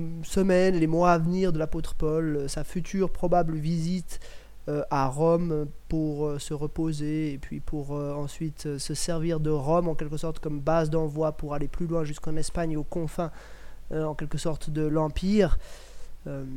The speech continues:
mais alors on va, on va juste voir ces deux parties. Euh, premièrement, la clôture,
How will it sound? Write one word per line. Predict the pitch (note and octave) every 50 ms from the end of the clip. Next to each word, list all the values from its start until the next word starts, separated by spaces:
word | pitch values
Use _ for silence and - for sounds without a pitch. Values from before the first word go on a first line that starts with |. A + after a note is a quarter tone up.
| C3 C3 C3+ C#3 C#3 - - -
mais | D3 D3 D#3
alors | D#3 D#3+ D#3+ D3+
on | E3
va, | D#3 D#3+ D#3+ D#3 D3+ D3+ D3 D3 D3 -
on | D3+
va | C#3+ D3+
juste | D3 E3 F#3+ F3+
voir | F3+ F#3+ F3+
ces | - -
deux | D3 D3 D3+ F#3+ G3
parties. | - E3+ - - - G3 G#3+ B3 - - - - - - - - - - - - - -
Euh, | D3 D3 -
premièrement, | - - G3+ F#3+ F#3+ F#3 F#3+ G3+ G3+ G3 F#3+ -
la | - D#3 D#3+ D3
clôture, | - - - G3+ G3+ F#3+ - - - G3+ G3+ F#3+ E3 D3+ C3+ - -